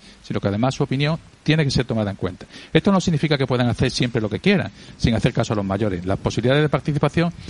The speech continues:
deben de ir aumentando con la edad para que los niños y jóvenes vayan alcanzando madurez.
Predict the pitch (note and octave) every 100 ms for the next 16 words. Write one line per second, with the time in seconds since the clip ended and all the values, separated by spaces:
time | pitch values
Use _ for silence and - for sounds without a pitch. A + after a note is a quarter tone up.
0 | - - D3 D#3+ D#3+ D3 C3+ A#2 A2+ E3+
1 | F3 F3+ G#3 - - A#2 G#2+ G#2+ C3+ F#3+
2 | - - - B2+ A#2+ A2+ A2+ C3+ E3 E3
3 | - E3 E3 C#3 C#3+ C3+ A#2+ A2+ D#3 F#3
4 | F#3+ A2+ G2+ F2+ G2